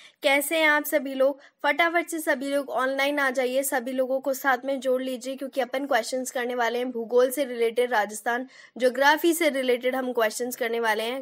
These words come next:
Good evening everybody। फटाफट से हम क्वेश्चंस करना स्टार्ट करते हैं, सभी लोग जुड़ जाइए। तो चलिए स्टार्ट करते हैं पहले क्वेश्चन के साथ में। पहला क्वेश्चन देखिएगा, राजस्थान दिवस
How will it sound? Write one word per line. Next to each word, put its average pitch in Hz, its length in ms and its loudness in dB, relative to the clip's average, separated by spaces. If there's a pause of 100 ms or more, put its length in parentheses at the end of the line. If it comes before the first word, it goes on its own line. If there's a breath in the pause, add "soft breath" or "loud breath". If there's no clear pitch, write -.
Good 262 220 -2 (140)
evening 262 360 -4 (200)
everybody। 233 640 -2 (380 loud breath)
फटाफट 311 380 2
से 359 80 -4
हम 339 160 0
क्वेश्चंस 311 440 -2
करना 294 340 0
स्टार्ट 302 380 2
करते 262 280 0
हैं, 262 140 0
सभी 277 260 0
लोग 285 200 2
जुड़ 277 240 -2
जाइए। 233 420 0 (1600 soft breath)
तो 302 280 4 (240 soft breath)
चलिए 311 420 4
स्टार्ट 302 360 6
करते 320 280 2
हैं 330 160 4
पहले 269 320 4
क्वेश्चन 277 380 0
के 294 100 0
साथ 269 200 2
में। 254 220 -2
पहला 254 320 2
क्वेश्चन 262 400 -2
देखिएगा, 220 380 -4 (400 loud breath)
राजस्थान 311 680 4
दिवस 262 400 2